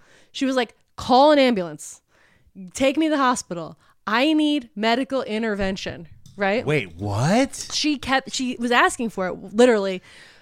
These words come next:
Speaker 1: uh, while she was on these live streams and these videos.
Speaker 2: I love it.
Speaker 1: And
Speaker 2: She
Speaker 1: the
Speaker 2: created her own fucking torture.
Speaker 1: However, sh-, because she had spent a decade or more brainwashing her cult into thinking that medical professionals were part of the evil cabal,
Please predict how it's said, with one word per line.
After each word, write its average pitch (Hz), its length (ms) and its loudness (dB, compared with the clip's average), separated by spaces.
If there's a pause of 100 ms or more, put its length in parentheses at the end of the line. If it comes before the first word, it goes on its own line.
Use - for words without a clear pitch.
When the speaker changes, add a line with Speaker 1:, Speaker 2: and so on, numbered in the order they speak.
Speaker 1:
uh, 208 300 4
while 202 280 2
she 214 120 -6
was 202 120 -4
on 196 120 0
these 190 140 -4
live 254 240 0
streams 180 240 -6
and 196 140 -4
these 202 140 -2
videos. 277 440 -2 (180)
Speaker 2:
I 98 100 -6
love 98 280 -2
it. 247 40 2
Speaker 1:
And 233 520 2
Speaker 2:
She - 200 -6
Speaker 1:
the 262 120 2
Speaker 2:
created 117 340 0
her 110 140 0
own 104 140 -4
fucking 101 460 -6
torture. 104 360 -4
Speaker 1:
However, 247 960 0 (460)
sh-, - 200 -12
because 302 440 -2
she 311 160 -4
had 285 100 -6
spent 208 480 -4 (220)
a 208 100 -6
decade 240 540 -2
or 190 120 -2
more 226 360 0
brainwashing 240 840 -4
her 208 140 -8
cult 262 440 -2 (380)
into 233 220 -6
thinking 247 400 -2
that 214 120 -4
medical 214 500 -2
professionals 226 720 -4
were 208 100 -4
part 196 300 -2
of 196 80 -8
the 196 160 -10
evil 196 180 -6
cabal, 185 640 0